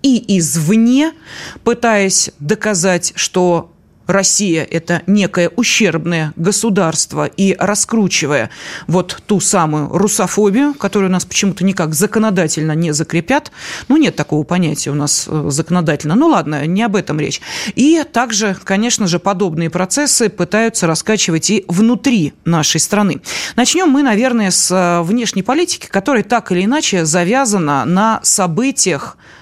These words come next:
ночи с воскресенья на понедельник, то есть, соответственно, с тридцатого на тридцать первое октября. Ночка выдалась горячей.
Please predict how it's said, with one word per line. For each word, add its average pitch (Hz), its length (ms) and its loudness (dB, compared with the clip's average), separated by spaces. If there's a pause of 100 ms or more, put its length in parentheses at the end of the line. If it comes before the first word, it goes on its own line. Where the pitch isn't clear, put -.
(100)
ночи 214 440 2
с 165 380 0
воскресенья 180 640 0
на 180 160 2
понедельник, 160 600 0
то 170 100 -2
есть, 160 140 0
соответственно, 185 460 -2
с - 80 -6
тридцатого 208 600 -2 (280)
на 190 160 2
тридцать 190 500 -2
первое 180 420 2 (300)
октября. 156 560 0
Ночка 214 420 0
выдалась 156 560 0
горячей. 233 720 0